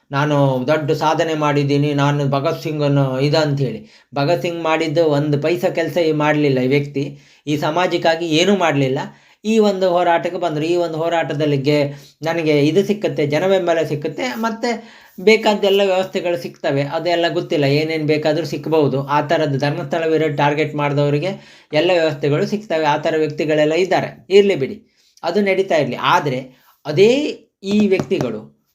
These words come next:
ತೊಂಬತ್ತೆರಡು ಕ್ರೈ-, ಕ್ರೈಸ್ತ ಶಾಲೆಯಲ್ಲಿ ತೊಂಬತ್ತೆರಡು ಆತ್ಮಹತ್ಯೆಗಳಾಗತ್ತೆ. ಇದು ನಾನು ಹೇಳ್ತಾ ಇರೋದಲ್ಲ, ವಿಧಾನಸೌಧದಲ್ಲಿ ಮಿನಿಸ್ಟ್ರೇ ಇದನ್ನ ತನಿಖೆಗೆ ವಹಿಸಿದ್ದಾರೆ, ಶಿಫಾರಸ್ ಮಾಡಿದ್ದಾರೆ.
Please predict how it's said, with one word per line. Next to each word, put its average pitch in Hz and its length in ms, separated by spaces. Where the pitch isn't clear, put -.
ತೊಂಬತ್ತೆರಡು 208 840
ಕ್ರೈ-, 175 280
ಕ್ರೈಸ್ತ 226 300
ಶಾಲೆಯಲ್ಲಿ 165 460
ತೊಂಬತ್ತೆರಡು 208 840
ಆತ್ಮಹತ್ಯೆಗಳಾಗತ್ತೆ. 185 1200
ಇದು 165 160
ನಾನು 196 240
ಹೇಳ್ತಾ 202 280
ಇರೋದಲ್ಲ, 156 420
ವಿಧಾನಸೌಧದಲ್ಲಿ 180 1160
ಮಿನಿಸ್ಟ್ರೇ 240 640
ಇದನ್ನ 202 420
ತನಿಖೆಗೆ 208 520
ವಹಿಸಿದ್ದಾರೆ, 143 800
ಶಿಫಾರಸ್ 165 420
ಮಾಡಿದ್ದಾರೆ. 127 760